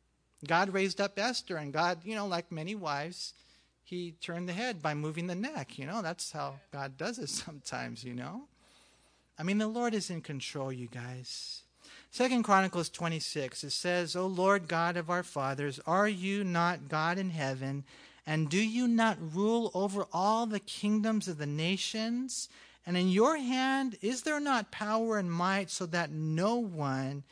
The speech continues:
is able to withstand you?" And so here we see God uses Cyrus. God stirs up Cyrus. God moved the heart of Cyrus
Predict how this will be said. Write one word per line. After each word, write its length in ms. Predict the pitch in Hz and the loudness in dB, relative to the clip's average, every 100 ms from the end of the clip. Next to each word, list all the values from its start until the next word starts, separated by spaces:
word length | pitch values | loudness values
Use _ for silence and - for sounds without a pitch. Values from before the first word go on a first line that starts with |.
| - - _ - | -20 -20 _ -2
is 240 | 160 - - | 0 0 -4
able 560 | 165 175 196 170 180 175 | 0 2 2 2 0 0
to 720 | - - 160 147 147 151 143 _ _ _ _ | -4 -2 -2 -2 -4 -6 -8 _ _ _ _
withstand 800 | 139 135 - - 135 127 123 120 | -4 0 0 0 -2 -2 -2 -4
you?" 220 | 123 113 113 _ _ _ _ _ _ _ _ _ _ _ - | -8 -12 -16 _ _ _ _ _ _ _ _ _ _ _ -12
And 100 | 160 | -2
so 180 | - 233 | 0 0
here 220 | 196 269 | -2 -4
we 120 | 254 | -4
see 260 | 208 - 208 | -4 -2 -4
God 340 | 170 170 185 | 0 2 2
uses 300 | 170 180 180 | 0 -4 -2
Cyrus. 800 | - - 160 170 139 120 - - - - - - - | -2 2 4 4 2 -6 -6 -8 -8 -18 -20 -16 4
God 220 | 180 185 | 4 6
stirs 360 | - 190 175 175 | 2 2 0 -2
up 120 | 147 | -4
Cyrus. 760 | - - 160 165 135 135 - | -4 2 4 2 -2 -6 -4
God 220 | 165 175 | 2 2
moved 300 | 175 185 180 | 2 0 0
the 100 | 170 | -4
heart 300 | 156 165 160 | -4 -2 -2
of 80 | 156 | -2
Cyrus 840 | - - 170 170 156 131 127 - | -6 -2 0 0 0 -4 -4 -6